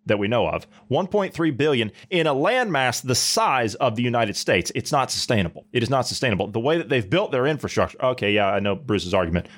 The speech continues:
but the way they've built their infrastructure, it's not sustainable.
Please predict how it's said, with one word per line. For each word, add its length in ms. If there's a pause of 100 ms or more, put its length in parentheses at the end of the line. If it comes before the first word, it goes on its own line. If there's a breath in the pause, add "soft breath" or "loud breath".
but 120
the 80
way 140
they've 280
built 460 (220 loud breath)
their 160
infrastructure, 680
it's 160
not 220
sustainable. 600